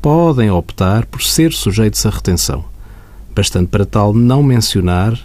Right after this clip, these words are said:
na fatura ou na fatura recibo a referida dispensa. Há contribuintes que preferem a anestesia fiscal que a retenção na fonte representa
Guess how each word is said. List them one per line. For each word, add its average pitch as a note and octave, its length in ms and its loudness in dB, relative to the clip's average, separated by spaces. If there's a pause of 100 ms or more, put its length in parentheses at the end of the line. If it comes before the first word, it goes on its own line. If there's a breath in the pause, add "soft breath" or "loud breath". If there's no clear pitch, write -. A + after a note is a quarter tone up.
(160)
na F2+ 160 0
fatura G2+ 640 0
ou - 160 -4
na E2 80 0
fatura F2 340 -2
recibo - 500 -2
a C#3 100 -2
referida G2 440 -2
dispensa. - 540 -6 (880 loud breath)
Há C#3 100 2
contribuintes E3 760 2
que - 120 -6
preferem G#2 600 0
a G2+ 120 2
anestesia A2 600 2
fiscal F2 640 -2 (720 loud breath)
que - 140 -2
a G2+ 60 2
retenção A2+ 420 0
na D3 140 2
fonte A2 360 0
representa G#2 800 0